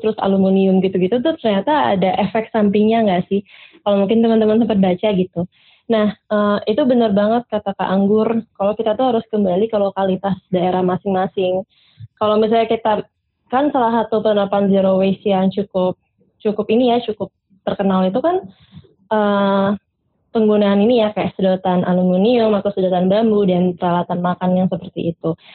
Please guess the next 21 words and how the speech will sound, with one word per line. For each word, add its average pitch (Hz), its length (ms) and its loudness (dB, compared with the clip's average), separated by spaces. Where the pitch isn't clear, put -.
Tapi 277 160 0
kalau 370 240 4
kita 294 160 0
misalnya 247 460 2
bawa 196 180 2
itu 196 400 -2
ke - 240 -6
tempat 214 320 -2
Kak - 140 -4
Anggur 220 260 2
aja, 214 320 0
<laughs> - 280 -20
ke 233 100 0
Papua, 208 480 0
mungkin 226 320 0
yang 226 240 2
ada 311 160 0
mereka 311 320 0
malah 269 320 2
bingung 294 320 2
gitu, 202 320 0